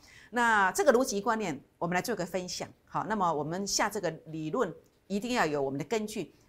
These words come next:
这个根据是什么？A 指标的涨跌逻辑，我们先来看一下。为什么一六二三八当天我说下周哦要变盘了？为什么？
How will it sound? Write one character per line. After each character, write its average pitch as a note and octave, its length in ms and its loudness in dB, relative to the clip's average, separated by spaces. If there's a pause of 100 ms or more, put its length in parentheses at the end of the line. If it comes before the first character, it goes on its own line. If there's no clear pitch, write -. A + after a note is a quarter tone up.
(140)
这 F#4 120 4
个 D#4 60 12
根 C#4+ 160 4
据 C4+ 120 -2
是 A#3 60 -4
什 - 160 -4
么？ - 80 -12 (460)
A F4+ 180 8
指 F#3+ 140 -2
标 A#3+ 160 2
的 G#3 100 4
涨 C#3+ 220 0
跌 D#3 100 0
逻 F3 160 2
辑， D3 240 -6
我 D#3 80 0
们 D#3+ 120 -2
先 G3+ 160 -4
来 D#3 100 -2
看 F3+ 180 -8
一 D3 80 -6
下。 C#3+ 200 -8 (1200)
为 G4 140 4
什 G3+ 140 2
么 E3 120 -2
一 D4+ 140 0
六 C#4+ 160 4
二 B3 160 4
三 G#3+ 180 -2
八 G3+ 160 2
当 G3 220 -2
天 F#3 340 -6 (180)
我 E3 140 -2
说 G#3+ 400 0
下 - 440 2
周 F#3+ 200 4
哦 D3 220 4
要 G#3 80 4
变 F3+ 260 -2
盘 C3+ 220 -6
了？ - 80 -4
为 G#3 80 2
什 E3+ 140 -4
么？ C3+ 120 -6